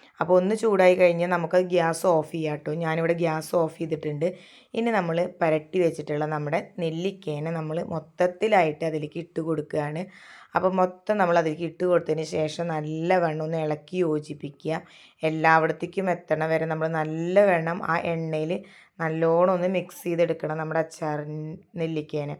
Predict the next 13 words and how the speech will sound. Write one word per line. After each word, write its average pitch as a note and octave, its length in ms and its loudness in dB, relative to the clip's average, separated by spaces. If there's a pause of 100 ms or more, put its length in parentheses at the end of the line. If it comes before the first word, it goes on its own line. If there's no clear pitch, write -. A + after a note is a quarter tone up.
(440)
അല്ലെങ്കിൽ D#3+ 360 0
നം-, F3 200 2
അവിടെ E3+ 200 4
ഇവിടെയും F3+ 280 -2
പിടിക്കും, F#3 360 -6 (160)
അവിടെ E3 180 2 (120)
പിടിക്കാത്ത E3 400 -2 (100)
മാതിരി E3 280 0
അങ്ങനെയൊക്കെ D#3+ 420 -4
ആവും. E3 180 -4 (440)
അപ്പോൾ E3+ 200 -4
ഗ്യാസ് D#3+ 460 2
ഞാനിവിടെ F#3 300 4